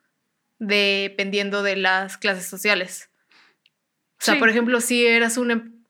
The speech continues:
Speaker 1: este, faraón en Egipto, pues sí te podías ver tal vez con un emperador romano y no habría ese racismo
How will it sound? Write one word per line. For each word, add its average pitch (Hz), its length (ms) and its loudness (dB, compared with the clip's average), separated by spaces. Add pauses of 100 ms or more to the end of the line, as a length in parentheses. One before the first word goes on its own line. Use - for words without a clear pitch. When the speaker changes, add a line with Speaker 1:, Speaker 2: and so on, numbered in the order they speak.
(100)
Speaker 1:
este, 196 1040 -4
faraón 214 560 6
en 226 200 2
Egipto, 233 560 -2
pues 202 140 -10
sí 214 120 -4
te 214 120 -6
podías 196 500 -4
ver 196 240 -4
tal 196 200 -4
vez 196 360 -8 (560)
con 208 880 0
un 220 220 -2
emperador 196 560 0
romano 226 560 0 (1900)
y 240 120 2
no 214 540 4
habría 208 400 2
ese 196 220 -4
racismo 226 680 -4